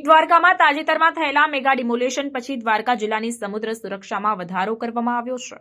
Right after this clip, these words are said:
આ ડિમોલેશન અભિયાનનો મુખ્ય ઉદ્દેશ્ય બિનકાયદેસર માળખાઓને દૂર કરવાનો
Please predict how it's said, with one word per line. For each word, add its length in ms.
આ 100
ડિમોલેશન 500
અભિયાનનો 500
મુખ્ય 260
ઉદ્દેશ્ય 380
બિનકાયદેસર 640
માળખાઓને 500
દૂર 180
કરવાનો 320